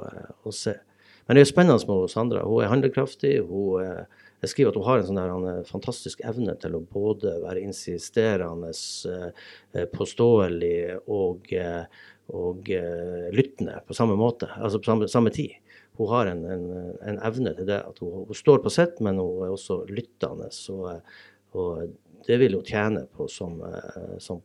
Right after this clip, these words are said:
politiker. Og så bare til slutt, eh, det jeg har vært inne på, det er jo,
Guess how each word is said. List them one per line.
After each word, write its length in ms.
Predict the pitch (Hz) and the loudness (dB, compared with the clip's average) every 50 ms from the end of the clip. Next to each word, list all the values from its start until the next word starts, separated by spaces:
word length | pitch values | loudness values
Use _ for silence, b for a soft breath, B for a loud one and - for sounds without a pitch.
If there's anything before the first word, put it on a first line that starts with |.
| _ | _
politiker. 580 | - 90 104 110 101 - - - - _ _ _ _ _ b b b b b b | -8 -4 -2 -2 -4 -4 -10 -16 -18 _ _ _ _ _ b b b b b b
Og 100 | _ 117 | _ 0
så 60 | 113 123 | 6 8
bare 300 | 135 131 127 120 113 104 - - | 10 10 12 10 10 6 4 2
til 140 | - 107 | 0 6
slutt, 200 | - 139 131 - - - _ _ _ - | 8 8 8 8 0 -10 _ _ _ -6
eh, 360 | 147 - 73 69 - - 65 65 | -6 -6 -4 -6 -8 -8 -10 -8
det 40 | - | -8
jeg 80 | 104 104 | -6 -6
har 60 | 104 | -6
vært 120 | 101 - 117 | -2 -2 0
inne 120 | 117 113 - | 0 -2 -4
på, 120 | - 87 | -4 -6
det 100 | 92 104 | -2 -2
er 60 | 104 | 0
jo, 60 | 95 | 0